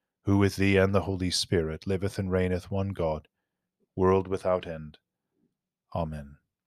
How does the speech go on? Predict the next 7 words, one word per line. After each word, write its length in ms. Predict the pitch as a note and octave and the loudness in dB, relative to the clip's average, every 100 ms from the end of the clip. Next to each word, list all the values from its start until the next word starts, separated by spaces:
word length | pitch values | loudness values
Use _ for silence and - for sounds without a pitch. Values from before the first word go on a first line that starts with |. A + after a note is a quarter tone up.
| _ _ _ _ _ _ _ _ _ _ _ _ _ _ _ _ _ _ _ _ _ _ _ _ _ _ _ _ _ _ _ _ | _ _ _ _ _ _ _ _ _ _ _ _ _ _ _ _ _ _ _ _ _ _ _ _ _ _ _ _ _ _ _ _
O 80 | D3 | -4
God, 300 | B2 A2 A2 | 4 6 6
from 180 | - G#2+ | 2 -2
whom 380 | F#2+ G#2+ G2+ G2 | 4 4 4 0
all 240 | A2 G#2 | 4 4
holy 320 | G2 - F#2+ | 2 2 2
desires, 720 | F2+ F2+ F2 E2+ D#2+ D#2+ - | 2 4 6 6 4 -2 -10